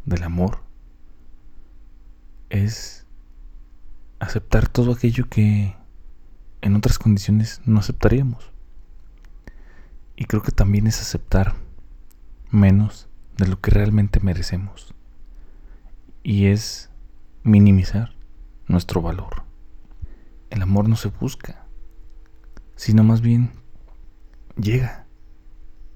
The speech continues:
Y llega de formas que a veces no imaginamos, cuando menos lo esperamos y en quien menos pensamos, o en lo que menos pensamos.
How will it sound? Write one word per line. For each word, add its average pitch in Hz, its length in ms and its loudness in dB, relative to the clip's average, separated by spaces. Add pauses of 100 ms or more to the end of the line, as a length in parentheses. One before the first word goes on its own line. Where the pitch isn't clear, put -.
(760)
Y 107 160 4
llega 113 580 2 (480)
de 104 240 0
formas 104 800 0 (480)
que 101 100 -4
a - 20 -2
veces 98 340 -2
no 104 140 6
imaginamos, 98 680 0 (1800)
cuando 101 260 4
menos 95 240 4
lo 98 80 2
esperamos 90 640 -4 (340)
y 110 140 2
en 104 100 6
quien 101 240 2
menos 95 220 4
pensamos, - 640 -6 (840)
o 104 120 4
en 95 80 4
lo 92 80 0
que - 140 -2
menos 85 240 -2
pensamos. 92 680 -8